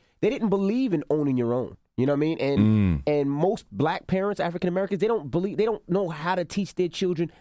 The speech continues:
Speaker 1: how to own
Speaker 2: 'Cause
Speaker 1: their
Speaker 2: that
Speaker 1: own. They
Speaker 2: wasn't
Speaker 1: don't
Speaker 2: the
Speaker 1: know how
Speaker 2: culture
Speaker 1: to
Speaker 2: they
Speaker 1: teach
Speaker 2: was
Speaker 1: their
Speaker 2: raised
Speaker 1: children
Speaker 2: in.
Speaker 1: how to do the stock
Speaker 2: Right.
Speaker 1: market. They don't know how to invest in business. They
Speaker 2: It
Speaker 1: don't know. So if they don't know, they can't teach their children.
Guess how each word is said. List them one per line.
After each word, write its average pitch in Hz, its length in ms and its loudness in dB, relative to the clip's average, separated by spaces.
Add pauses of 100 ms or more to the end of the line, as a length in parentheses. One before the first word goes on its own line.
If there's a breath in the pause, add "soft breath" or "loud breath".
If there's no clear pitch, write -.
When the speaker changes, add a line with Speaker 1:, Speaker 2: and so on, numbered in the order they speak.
(140 soft breath)
Speaker 1:
how 226 400 -2
to - 180 -2
own 135 100 0
Speaker 2:
'Cause 120 80 0
Speaker 1:
their 90 80 4
Speaker 2:
that 104 80 6
Speaker 1:
own. 101 60 4
They - 20 4
Speaker 2:
wasn't 101 220 6
Speaker 1:
don't - 80 4
Speaker 2:
the - 80 0
Speaker 1:
know - 20 6
how 117 60 6
Speaker 2:
culture 110 60 2
Speaker 1:
to 117 80 6
Speaker 2:
they 110 40 6
Speaker 1:
teach 107 60 6
Speaker 2:
was 107 100 2
Speaker 1:
their 107 80 4
Speaker 2:
raised 113 220 6
Speaker 1:
children 85 200 2
Speaker 2:
in. - 140 -18
Speaker 1:
how 233 220 0
to 254 100 0
do 160 180 -4
the 143 60 0
stock 131 240 -2
Speaker 2:
Right. 180 140 4
Speaker 1:
market. 117 220 -2
They 156 40 -4
don't 220 140 -2
know 220 100 -2
how 208 140 -2
to 185 100 -2 (140)
invest 185 400 -2
in 220 80 -2
business. 127 240 -4
They 226 140 0
Speaker 2:
It 190 120 -2
Speaker 1:
don't 214 240 2
know. 226 300 0 (260 soft breath)
So 202 100 2
if 185 60 -2
they 254 100 0
don't 269 140 0
know, 269 140 2
they 240 80 0
can't 254 240 -4
teach 240 180 -4
their 214 140 -6
children. 214 420 -2